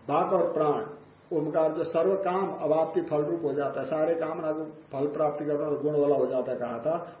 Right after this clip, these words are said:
उसको एक दृष्टांत देकर के सिद्ध करते हैं, लोक में देखा है, ये दृष्टांत सिद्ध करते हैं, प्रसिद्ध है ये कहा। मिथुनस्य इत्यादि का भाष्य में कहा था,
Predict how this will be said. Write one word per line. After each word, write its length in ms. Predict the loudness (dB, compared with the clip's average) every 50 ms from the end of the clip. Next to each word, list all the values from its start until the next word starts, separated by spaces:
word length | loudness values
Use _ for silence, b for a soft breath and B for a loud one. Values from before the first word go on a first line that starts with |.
| -14
उसको 180 | -10 -4 -2 -2
एक 160 | -2 0 0
दृष्टांत 560 | -2 -2 -2 -2 -4 -4 -4 -4 -4 -4 -2
देकर 280 | -2 -2 -2 -2 -4 -4
के 120 | -4 -6
सिद्ध 240 | -6 -6 -6 -4 -4
करते 220 | -4 -4 -4 -6
हैं, 60 | -4 -2
लोक 300 | 0 2 2 2 0 -2
में 100 | -4 -4
देखा 340 | -4 -4 -4 -6 -8 -10
है, 140 | -10 -12 -16 -18 -20 -20 -20 -20 -20 -20 -20 -20 -20 -20 -20 -20 -20 -20 -20 -20 -20 -14 -10 -8
ये 60 | -8
दृष्टांत 500 | -6 -6 -8 -8 -8 -10 -10 -8 -10 -10
सिद्ध 240 | -12 -12 -14 -12 -12
करते 340 | -12 -12 -12 -12 -14 -14
हैं, 80 | -14 -14
प्रसिद्ध 360 | -12 -12 -12 -12 -12 -12 -12
है 160 | -10 -8 -8
ये 60 | -8 -8
कहा। 300 | -10 -14 -16 -18 -20 -20 -20 -20 -20 -20 -20 -20 -20 -20 -20 -20 -20 -20 -20 -14 -12
मिथुनस्य 480 | -10 -8 -6 -4 -2 -2 -2 -2 -2 -4
इत्यादि 360 | -6 -6 -8 -10 -10 -10 -12
का 100 | -12 -12
भाष्य 380 | -12 -10 -10 -10 -10 -10 -12 -14
में 100 | -14 -14
कहा 220 | -12 -10 -10 -8
था, 360 | -4 -2 0 0 -2 -4 B